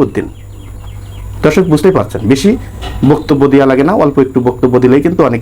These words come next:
কিছু বোঝা যায়। দর্শক, আজ এই পর্যন্তই। পরবর্তী ভিডিও দেখার অনুরোধ জানিয়ে এখানে বিদায় নিচ্ছি আমি মোহাম্মদ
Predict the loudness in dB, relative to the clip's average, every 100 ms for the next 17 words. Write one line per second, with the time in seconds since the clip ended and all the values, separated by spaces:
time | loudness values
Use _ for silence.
0 | 0 0 0 -4 -14 -6 0 2 2 2
1 | 0 -4 -10 -10 -10 -8 -8 -2 2 2
2 | 4 4 2 2 2 2 0 0 -10 -6
3 | 0 2 2 2 2 4 4 2 2 4
4 | 4 2 4 2 0 -6 -12 -2 0 2
5 | 4 4 4 4 2 0 2 2 2